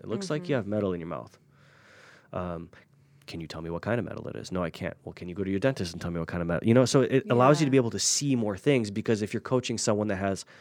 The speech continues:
Speaker 1: a shoulder problem with liver toxicity, but their mouth is full of metal,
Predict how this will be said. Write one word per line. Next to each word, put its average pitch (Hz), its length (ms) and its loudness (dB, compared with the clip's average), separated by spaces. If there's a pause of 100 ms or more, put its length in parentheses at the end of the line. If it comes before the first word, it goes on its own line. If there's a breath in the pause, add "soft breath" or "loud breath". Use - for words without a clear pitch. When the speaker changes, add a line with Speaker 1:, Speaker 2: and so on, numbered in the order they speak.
(420 loud breath)
Speaker 1:
a 95 60 -6
shoulder 135 280 4
problem 90 460 0 (320 loud breath)
with 95 140 -4
liver 123 200 0
toxicity, 98 580 -4
but 98 140 -6
their 92 120 -6
mouth 98 320 -2
is - 80 -8
full 98 180 -2
of 85 60 -6
metal, 90 440 -2